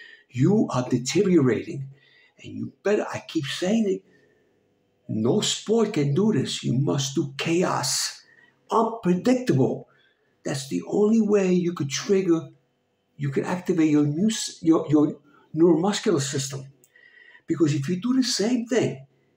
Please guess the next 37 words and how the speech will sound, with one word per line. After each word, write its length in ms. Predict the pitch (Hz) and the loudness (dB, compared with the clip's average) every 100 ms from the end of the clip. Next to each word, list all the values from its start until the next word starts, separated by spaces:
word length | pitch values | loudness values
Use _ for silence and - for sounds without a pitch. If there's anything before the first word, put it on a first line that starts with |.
| _ _ | _ _
if 200 | 135 - | -14 -6
you 120 | 165 | -4
do 260 | 240 - - _ _ _ _ _ _ | -2 -6 -8 _ _ _ _ _ _
the 80 | - | -6
same 400 | 139 - 214 208 | -4 -2 0 0
martial 440 | 196 208 - 226 220 | 2 0 2 2 2
arts, 480 | 135 - - - - - _ _ _ _ _ | 0 -4 -8 -10 -18 -20 _ _ _ _ _
you 160 | 143 180 | -2 0
think 340 | 143 311 - | 2 2 4
you're 100 | 160 | 2
doing, 380 | 143 147 127 165 | 4 4 4 4
you're 160 | 262 | 4
not 200 | 330 - | 4 2
doing 320 | 220 165 151 139 | 0 2 4 4
nothing 260 | 135 127 | 2 0
different. 200 | 120 185 | 0 0
It's 120 | 214 | -2
the 60 | 196 | -4
same 340 | - 247 254 | -4 0 0
thing. 140 | 233 196 | 0 0
Your, 160 | 190 | 0
your, 200 | - - | 2 0
your, 180 | - 226 - _ _ _ _ _ _ _ | 0 -2 -4 _ _ _ _ _ _ _
your 140 | 165 165 | 2 4
neuromuscular 520 | 294 269 311 - 254 | 6 6 4 2 0
system 300 | 226 214 214 | 0 2 2
will 100 | 214 | 4
be 120 | 220 | 4
used 340 | 208 294 254 - | 4 4 4 2
to 140 | 123 | 0
it. 180 | - - _ _ _ _ _ _ _ _ _ _ _ _ _ _ _ _ _ - | 0 -6 _ _ _ _ _ _ _ _ _ _ _ _ _ _ _ _ _ 0
It'll 180 | 233 240 | 2 4
start, 260 | - 262 | 2 2
it'll 140 | 247 233 | 2 0
fall 200 | 277 240 | 2 0
asleep 500 | - 262 262 - - | 0 0 0 -2 -6
because 320 | 196 202 - | 0 0 0